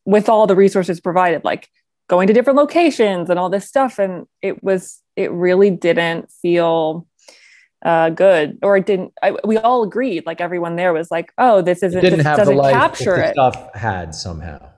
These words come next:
Speaker 1: No, it, it wanted to be sort of scrappy. So, um, yeah, then we kind of moved forward with, like,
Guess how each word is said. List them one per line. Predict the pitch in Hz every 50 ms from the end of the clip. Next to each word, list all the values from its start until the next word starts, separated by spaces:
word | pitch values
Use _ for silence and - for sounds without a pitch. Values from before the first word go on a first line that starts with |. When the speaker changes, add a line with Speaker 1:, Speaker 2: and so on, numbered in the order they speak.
| _ _
Speaker 1:
No, | 233 254 302 302 285 214 175 170 - -
it, | - 190 - 180 190 - -
it | 202 208 185
wanted | 185 190 190 190 196 196 185 180
to | - 185
be | 185 180
sort | 175 - 185 156
of | 165 -
scrappy. | - - - 180 196 202 208 - - 117 - - - 214 - _ _ _
So, | - - 226 214 208 196 196 185 185 190 185 - _ _ _ _ _ _ _ _ _ _ _ _ _ _ _ 190
um, | 190 185 185 180 180 175 170 170 165 165 165 165 170 190 170 _ _ _ _ _ _ _ _ _ _ _ _ _ _ _
yeah, | 202 214 208 185
then | 170 165 175
we | 170 165 160 - _
kind | - 196 170 170
of | 165 165
moved | 170 170 170 170 165 165 -
forward | - 175 170 160 160
with, | 160 156 -
like, | 165 156 156 151